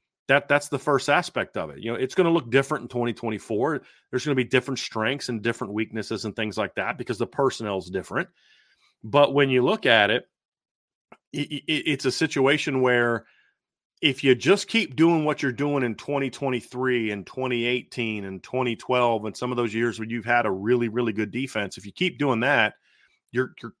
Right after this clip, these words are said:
you're gonna be fine. You're gonna give your team a chance to compete for a title. I do think it's good to strive for even more, and that's the second part of the expectations for me. And, and that is, can the defense, as good as it's been,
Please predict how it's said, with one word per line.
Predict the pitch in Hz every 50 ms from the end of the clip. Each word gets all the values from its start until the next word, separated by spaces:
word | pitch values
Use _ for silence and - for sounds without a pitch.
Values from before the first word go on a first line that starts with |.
| _
you're | - 123
gonna | 117 156 156 151
be | 139 127
fine. | - - 151 139 127 120
You're | 117 107
gonna | 117 117
give | 113 120 110
your | 120
team | 120 - 135 117
a | 107
chance | - - 117 104 95
to | -
compete | - 95 - 104 92
for | - 90
a | 82
title. | - 95 90 87 - - - _ _ _ _ _ _ _ _ _ _ _ _ _ _ -
I | - 123
do | 127 107 - 160 208
think | 208 - 202 180 143
it's | 151 - -
good | 143 147 135
to | 135
strive | - - - 156 - - 110 -
for | - -
even | - 120 113 107
more, | 107 110 117 120 107 90 - - - - _ -
and | 120 117
that's | 120 123 - -
the | - 120
second | - - 143 127 - 117 98
part | - - 110 98 95
of |
the | 98 98
expectations | 90 - - - 104 90 - - 95 87 - - - -
for | - - -
me. | - - - _ _ _ _ _ _ _ _ _ _ _ _ _ _ _ _ _ _ _ _ _ _ _ _ _ _ _ _ _ _ _ _ - 147
And, | - 147 139 135 -
and | 151 131 120
that | 113 131 135 147 143
is, | 135 123 113 110 101 - - _ _ _ _
can | - 160 156 143
the | 135 127
defense, | 117 - 139 170 165 - - 160 139 131 123 117 - - - - - _ _ _ -
as | 123 117 107 104 101
good | 95 135 156 165
as | 160 135 117
it's | 135 - -
been, | 117 104 135 143 143 127 113 107 104 104 101 95